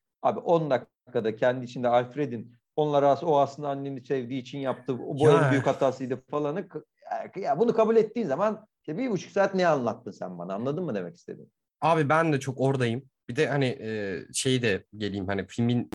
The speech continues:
Speaker 2: dedim ya bir Batman tasviri, Bruce Wayne tasviri çok iyiydi.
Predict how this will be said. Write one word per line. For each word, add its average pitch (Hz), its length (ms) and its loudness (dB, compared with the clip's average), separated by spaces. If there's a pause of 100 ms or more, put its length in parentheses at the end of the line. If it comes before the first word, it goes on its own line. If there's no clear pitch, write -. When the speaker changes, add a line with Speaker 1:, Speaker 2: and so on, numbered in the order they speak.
(340)
Speaker 2:
dedim 131 320 -2
ya 123 120 4
bir 107 180 -2
Batman 123 400 0
tasviri, 113 460 -4
Bruce 117 180 -6
Wayne 113 220 0
tasviri 113 340 -4
çok - 260 -8
iyiydi. 131 300 -2